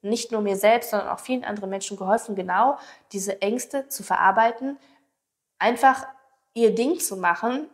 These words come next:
auszuprobieren und wenn ich, wenn dann, wenn's einen Fail gibt, wenn ich versage, dann ist es in Ordnung. Dahin zu kommen, da habe ich vielen Menschen geholfen und ich kann auch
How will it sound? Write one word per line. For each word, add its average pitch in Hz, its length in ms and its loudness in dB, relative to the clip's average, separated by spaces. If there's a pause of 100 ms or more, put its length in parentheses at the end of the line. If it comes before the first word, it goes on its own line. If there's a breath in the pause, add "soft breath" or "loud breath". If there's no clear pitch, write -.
auszuprobieren 214 920 2 (260)
und 208 180 -4
wenn 220 140 0
ich, - 260 -6 (280)
wenn 202 240 0
dann, 196 520 -2
wenn's 214 240 -2
einen 214 100 -6
Fail 269 300 2
gibt, 185 220 -8
wenn 190 120 -8
ich 202 120 -10
versage, 214 420 4
dann 190 160 -8
ist - 180 -8
es - 80 -6
in 208 100 -10
Ordnung. 208 400 -6 (320 soft breath)
Dahin 254 400 4
zu 190 140 -10
kommen, 170 220 -18
da 196 180 -6
habe 190 120 -8
ich - 120 -10
vielen 254 240 -2
Menschen 214 280 -6
geholfen 208 340 0
und 190 60 -20
ich - 120 -18
kann 208 380 -6
auch 170 160 -12